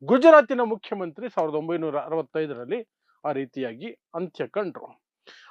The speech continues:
ಆನಂತರ ಸಾವಿರದ ಒಂಬೈನೂರ ಎಪ್ಪತ್ಮೂರು, ಸಾವಿರದ ಒಂಬೈನೂರ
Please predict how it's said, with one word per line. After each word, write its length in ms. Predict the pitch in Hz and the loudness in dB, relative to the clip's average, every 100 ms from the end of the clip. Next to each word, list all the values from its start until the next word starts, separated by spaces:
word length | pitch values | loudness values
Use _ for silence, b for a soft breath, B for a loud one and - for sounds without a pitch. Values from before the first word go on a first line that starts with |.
| - | 6
ಆನಂತರ 360 | 277 294 320 311 | 8 8 10 10
ಸಾವಿರದ 280 | 277 262 254 | 12 10 10
ಒಂಬೈನೂರ 440 | 269 302 285 277 262 | 8 4 6 8 8
ಎಪ್ಪತ್ಮೂರು, 920 | 240 220 - 262 254 233 302 285 - _ _ _ _ _ _ _ _ _ _ _ _ _ _ _ | 8 6 6 4 2 4 6 6 2 _ _ _ _ _ _ _ _ _ _ _ _ _ _ _
ಸಾವಿರದ 260 | 220 240 233 | 10 12 10
ಒಂಬೈನೂರ 440 | 247 285 277 262 | 8 8 8 10